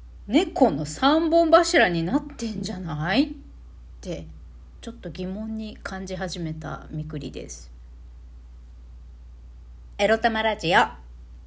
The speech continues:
おはようございます。みくりです。この番組では、借金持ち、独女、パラレルワーカーの私、みくりが、沖縄から日々いろいろ、いろいろ思うことを配信しております。今日、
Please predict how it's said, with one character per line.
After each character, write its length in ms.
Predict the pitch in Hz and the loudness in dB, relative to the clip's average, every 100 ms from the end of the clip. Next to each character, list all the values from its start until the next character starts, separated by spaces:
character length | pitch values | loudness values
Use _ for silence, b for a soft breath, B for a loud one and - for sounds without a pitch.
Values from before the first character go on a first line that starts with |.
| - | -4
お 40 | |
は 120 | 240 269 | 6 6
よ 60 | |
う 40 | 262 | 6
ご 80 | |
ざ 120 | 254 254 | 4 2
い 60 | |
ま 160 | 262 330 | 2 0
す。 100 | 269 | 0
み 140 | 240 | -2
く 80 | 226 | -4
り 100 | 190 | -2
で 140 | 220 | -2
す。 100 | 262 - - | -2 -6 -6
こ 100 | 254 | 2
の 100 | 285 | 6
番 180 | 285 277 | 8 8
組 160 | 269 | 6
で 100 | 262 | 6
は、 220 | 233 - - - | 6 4 2 -2
借 140 | 240 | -2
金 240 | - 285 285 | 2 4 6
持 140 | 277 | 6
ち、 120 | 262 | 6
独 220 | 247 277 | 4 6
女、 180 | 233 - - | 6 6 6
パ 100 | 208 | 4
ラ 120 | 185 | 4
レ 100 | 185 | 4
ル 100 | 175 | 2
ワ 140 | 170 | 2
ー 80 | 165 | 2
カ 80 | 165 | 0
ー 40 | 160 | 0
の 100 | 156 | 0
私、 440 | 185 170 - 170 | -2 -4 -4 -2
み 140 | 202 | -2
く 80 | 226 262 | 0 2
り 100 | 196 | 2
が、 220 | 156 - - | 0 -2 -10
沖 220 | 185 190 | -8 -6
縄 180 | 175 170 | -6 -4
か 140 | 160 | -2
ら 80 | 156 | -2
日 160 | 202 254 | -2 -2
々 60 | |
い 200 | 196 185 | -2 -2
ろ 160 | 180 180 | 0 0
い 60 | |
ろ、 160 | 175 175 | 0 2
い 100 | 156 | 2
ろ 160 | 160 160 | 2 2
い 40 | |
ろ 80 | 156 | 0
思 280 | 170 175 156 | -2 -2 -2
う 40 | |
こ 120 | - | -2
と 160 | 147 302 | 6 8
を 40 | |
配 260 | 302 262 240 | 8 6 2
信 240 | 233 208 | -4 -6
し 80 | 196 | -4
て 140 | - 175 | 0 0
お 100 | 165 | 2
り 100 | 151 | 0
ま 200 | 151 160 | 0 -2
す。 240 | - - - - - - - - - - - - - - - - - - - - - - - - - - - - - - | -4 -10 -16 -18 -20 -20 -20 -20 -20 -20 -18 -18 -18 -18 -18 -20 -20 -20 -20 -20 -20 -20 -18 -18 -18 -18 -18 -18 -18 -14
今 140 | - 359 | 2 8
日、 240 | 240 151 | 8 6